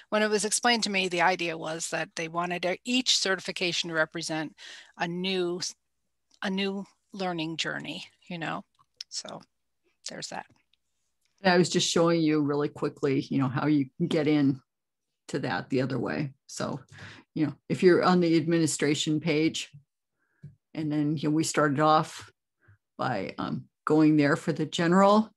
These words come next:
Speaker 2: section. If you want to get in and look at what your, um, where you're at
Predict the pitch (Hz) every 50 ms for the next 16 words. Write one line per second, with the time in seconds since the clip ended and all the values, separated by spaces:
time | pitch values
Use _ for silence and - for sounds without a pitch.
0 | _ _ - - 190 185 190 - - 196 190 185 - - 147 - 165 156 156 156
1 | 156 156 139 - 156 151 156 151 151 147 143 151 160 - 175 - - 151 156 139
2 | 131 - - - - 147 147 147 143 143 143 139 131 - _ _ _ - - -
3 | - _ _ - - 135 - 160 156 170 180 180 170 147 - - - 151 151 160
4 | 180 196 196 -